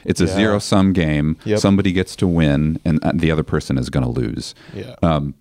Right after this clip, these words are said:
Speaker 1: the Christian view of marriage in particular in Ephesians five is that it's, it's certainly for the, the husband leads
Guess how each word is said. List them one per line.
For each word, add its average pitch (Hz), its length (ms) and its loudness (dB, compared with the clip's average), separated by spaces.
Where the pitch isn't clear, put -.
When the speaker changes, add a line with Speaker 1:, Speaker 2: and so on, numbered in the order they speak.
Speaker 1:
the - 160 -6
Christian 87 480 -2
view 80 300 2
of 71 140 -2
marriage 73 480 0
in 67 80 -4
particular 73 560 -2
in 65 60 -2
Ephesians 73 440 -2
five 76 380 -2
is 67 180 -6
that 69 300 -2
it's, - 180 -6
it's - 200 -2
certainly 87 540 0
for 82 320 -2
the, - 160 -4
the - 100 -2
husband 82 640 -2
leads 85 880 2